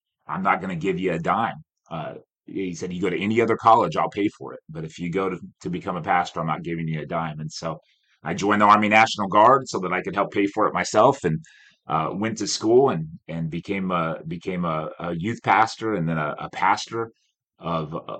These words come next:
of a church that, uh, was way more legalistic, and back to our conversation, kind of put, uh, God into a box and was very, uh, limiting into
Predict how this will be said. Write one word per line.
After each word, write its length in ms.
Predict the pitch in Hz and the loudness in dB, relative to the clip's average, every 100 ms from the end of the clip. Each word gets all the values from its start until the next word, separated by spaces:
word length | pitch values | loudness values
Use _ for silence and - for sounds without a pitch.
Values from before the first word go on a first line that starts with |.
| - | -14
of 200 | - 87 | -10 -8
a 80 | 82 | -8
church 540 | 78 - 107 101 - 80 | -6 -2 -2 -2 -6 -6
that, 280 | 85 80 80 _ _ _ _ _ _ _ _ | -6 -6 -10 _ _ _ _ _ _ _ _
uh, 220 | 90 82 80 | 0 0 0
was 380 | 90 98 82 | 0 0 0
way 320 | 98 95 113 123 | -4 4 6 6
more 280 | 113 120 104 | 4 2 4
legalistic, 720 | 101 107 113 98 - 123 - - - | 2 4 4 2 2 2 2 -4 -12
and 180 | 87 85 | -8 0
back 240 | 90 - | 0 0
to 120 | 107 | -4
our 160 | 90 95 | -2 -2
conversation, 760 | - 98 95 - 95 - 120 110 | -2 -2 -2 -4 -4 -4 -6 -6
kind 180 | 87 | -6
of 100 | 78 - _ | -6 -12 _
put, 200 | 117 107 - _ _ _ _ _ _ _ | 0 0 -2 _ _ _ _ _ _ _
uh, 360 | 90 85 78 69 | -6 -4 -6 -8
God 360 | 85 104 98 101 | -2 4 6 4
into 300 | 101 107 113 | -2 0 2
a 60 | |
box 600 | 107 92 - - - - _ _ _ _ | 6 6 4 -2 -8 -12 _ _ _ _
and 580 | - 90 85 80 80 82 _ _ _ _ _ | -6 -2 0 0 -2 -10 _ _ _ _ _
was 220 | 92 90 | -6 -4
very, 580 | 76 95 107 104 98 90 - | -2 2 6 6 4 -2 -8
uh, 180 | 80 78 | -6 -6
limiting 680 | 80 107 117 117 113 117 110 | -4 -2 0 -2 -2 -2 -2
into 440 | 90 87 87 80 | -4 -4 -6 -6